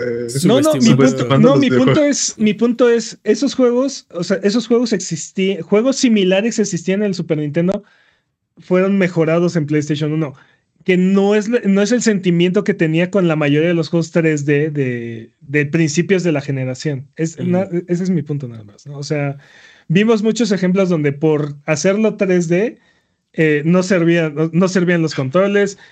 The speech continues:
Speaker 1: las gráficas eran horribles, no, no, no era, no era una buena experiencia,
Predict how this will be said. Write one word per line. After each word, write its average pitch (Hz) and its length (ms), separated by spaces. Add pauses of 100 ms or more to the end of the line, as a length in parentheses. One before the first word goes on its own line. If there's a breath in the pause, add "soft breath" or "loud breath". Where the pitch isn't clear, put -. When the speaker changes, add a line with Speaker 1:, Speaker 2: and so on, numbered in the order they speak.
Speaker 1:
las 151 220
gráficas 160 360
eran 151 220
horribles, 185 640 (300 soft breath)
no, 160 840 (520)
no, 151 1000
no 147 280
era, 139 720
no 151 180
era 202 100
una 220 140
buena 180 460
experiencia, 160 760